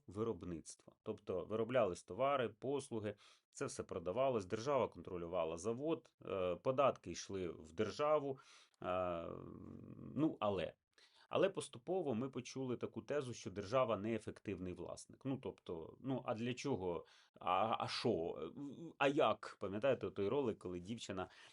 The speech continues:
розхвилювала, що вона не йде, що хлопець не веде її на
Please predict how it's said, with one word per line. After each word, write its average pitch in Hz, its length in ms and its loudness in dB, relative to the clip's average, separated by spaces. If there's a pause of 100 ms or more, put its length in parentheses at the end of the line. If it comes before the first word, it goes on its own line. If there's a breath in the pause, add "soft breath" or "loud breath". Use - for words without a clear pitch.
(240 loud breath)
розхвилювала, 107 720 4
що 92 300 -2
вона 95 260 0
не 92 100 -2
йде, 98 460 0
що - 160 -10
хлопець 131 380 -2
не 101 100 2
веде 107 260 4
її 98 260 0
на 87 580 0